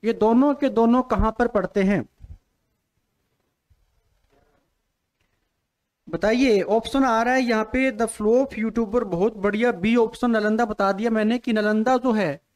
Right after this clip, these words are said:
ये नालंदा नहीं हो सकता। नालंदा भारत का पहला विश्वविद्यालय है। आपको ये बताना है कि विश्व का पहला कौन सा, तो तक्षशिला है।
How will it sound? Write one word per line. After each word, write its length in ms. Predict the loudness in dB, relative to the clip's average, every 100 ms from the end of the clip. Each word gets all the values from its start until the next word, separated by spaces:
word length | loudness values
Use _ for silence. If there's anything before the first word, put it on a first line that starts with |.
| _ _
ये 260 | -4 -2 -2 -2
नालंदा 460 | -2 0 0 2
नहीं 300 | 2 4 4
हो 120 | 4 2
सकता। 340 | -2 -2 0
नालंदा 420 | 0 0 0 0 0
भारत 380 | 0 0 -2 -2
का 160 | -2
पहला 360 | -2 -2 -2 -2
विश्वविद्यालय 600 | -2 -2 -4 -2 -2 0
है। 220 | -2 -4 -8 _ _ _
आपको 380 | -2 -2 -2 0
ये 140 | 0
बताना 360 | 0 0 0 2
है 160 | 0 0
कि 140 | -2
विश्व 320 | -2 -2 -2
का 140 | -2 -2
पहला 340 | 0 0 -2
कौन 240 | -2 0 0
सा, 160 | -2
तो 100 | -4 -4
तक्षशिला 560 | -6 -6 -6 -4 -2
है। 220 | -2 -4